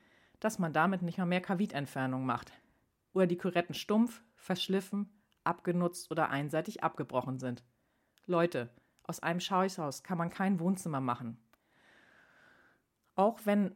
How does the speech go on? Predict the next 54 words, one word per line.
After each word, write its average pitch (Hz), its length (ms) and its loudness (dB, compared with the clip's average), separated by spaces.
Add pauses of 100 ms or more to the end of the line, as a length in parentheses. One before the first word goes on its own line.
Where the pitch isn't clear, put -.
(160)
man 170 220 2
meint, 165 420 4
dem 175 120 0
Patienten 180 520 -2
aus 156 180 -4
Mitleid 190 400 2
die - 100 -8
Anästhesie 175 420 -2
zu - 180 -6
ersparen, 135 540 0 (320)
tut 240 180 -4
man 202 160 4
sich 180 180 -2
keinen 175 280 0
Gefallen. 131 440 -4 (680)
Man 208 220 2
geht 202 160 0
dann 175 100 2
doch 185 160 4
nicht 202 160 0
so 170 100 -2
tief, 190 280 -4
wie 180 80 0
man 160 180 0
müsste, 220 540 -2
weil 165 120 -2
man 165 140 -4
Angst 180 280 -4
hat, 185 100 -6
dem 175 100 0
Patienten 185 460 -2
weh 160 140 0
zu - 180 -16
tun. 127 300 -10 (1500)
Hat 226 160 -2
euer 170 180 6
Chef 147 240 -2
die 202 100 -6
P - 160 -6
A 185 140 2
gemacht 196 420 0 (260)
und 180 160 -2
von 180 120 -4
der 156 100 0
P - 180 -6
A 165 100 6
keine 160 320 -2
Ahnung, 170 400 0
das 170 160 -4
soll 156 120 0
jetzt 151 180 -2
nicht 170 160 -4
despektierlich 165 600 -2
klingen, 220 400 -2